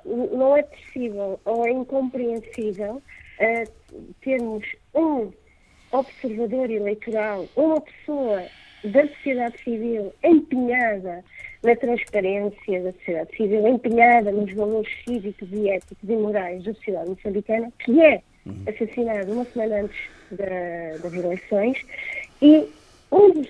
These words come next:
Speaker 1: dois dos agentes que estão envolvidos no assassinato da Anastácia Matavela são promovidos. E, portanto, eu queria deixar aqui uma observação
Speaker 2: Tá bem.
Speaker 1: muito
Speaker 2: Va-, vamos
Speaker 1: da minha
Speaker 2: então,
Speaker 1: parte,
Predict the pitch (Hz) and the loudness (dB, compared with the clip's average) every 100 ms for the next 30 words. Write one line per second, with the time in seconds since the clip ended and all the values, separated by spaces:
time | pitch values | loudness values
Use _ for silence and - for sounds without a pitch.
0 | 269 196 349 339 285 - 254 247 254 254 | -6 -2 -2 0 -4 -4 -4 -4 -2 -4
1 | 220 - - 330 359 285 233 233 208 302 | -6 -8 -6 -2 -2 -2 -4 -6 -4 -6
2 | 247 202 208 240 208 226 233 262 247 - | -6 -8 -6 -6 -4 -2 0 0 -4 -8
3 | 196 208 208 233 208 180 175 170 180 208 | -6 -6 -6 -10 -8 -10 -8 -6 2 4
4 | 277 370 - - - - - 311 302 302 | 4 2 -6 -20 -20 -20 0 4 4 4
5 | 294 285 214 180 180 - 240 - - 254 | 0 0 -2 -2 -6 -6 -4 -4 -2 0
6 | 254 269 247 254 247 - 226 214 - 240 | 0 -2 0 0 0 -2 -2 -2 -2 -2
7 | 240 220 - 214 214 226 208 233 277 277 | -2 -4 -6 -4 -2 -2 0 4 4 2
8 | - 247 247 208 220 180 220 233 262 247 | -2 -6 -8 -8 -6 2 6 8 8 6
9 | 131 226 254 | 4 4 -2